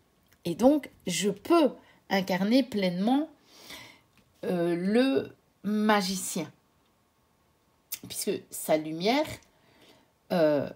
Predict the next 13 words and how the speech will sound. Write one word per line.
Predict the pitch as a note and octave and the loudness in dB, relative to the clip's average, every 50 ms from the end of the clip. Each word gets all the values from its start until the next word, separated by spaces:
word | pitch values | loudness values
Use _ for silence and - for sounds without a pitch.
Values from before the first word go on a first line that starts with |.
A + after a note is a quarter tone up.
| - _ | -14 _
c'est | - - - - G3 F#3+ | -8 -8 -6 -6 -6 -4
quand | - D#3+ | -4 -2
même | F3 A3 B3 A#3+ | 0 0 2 2
la | G#3 E3+ | 2 0
lumière | E3 E3+ F3+ G#3+ A#3+ A3 | 0 -2 0 0 0 0
du | G3 G3 F#3+ | 0 0 0
magicien. | F3+ F#3 F#3 F#3+ F#3+ F#3 F3+ F#3+ F#3 - - - D#3+ D#3 - _ _ _ - - - - - - - - _ _ | 2 2 4 4 2 2 0 -4 -6 -6 -6 -6 -6 -8 -10 _ _ _ -20 -20 -20 -20 -20 -20 -20 -20 _ _
Et | - | -4
c'est | - - - D#3 | -2 -2 -2 -2
grâce | E3+ D#3+ A3 - - D4 D#4+ E4 D#4+ - - - - _ - | 0 0 2 4 6 8 6 6 6 2 -4 -6 -10 _ 2
à | G3 G3 G3 G#3 A#3+ C#4 D#4 D4+ - _ _ - | 4 4 6 6 4 4 2 -2 -8 _ _ -16
sa | - - - - G#3 F3+ | -12 -10 -4 0 0 0
part, | F#3 - - C#4 C4+ B3+ A#3 G#3+ F#3 - - | -2 2 6 8 8 8 8 6 4 0 -8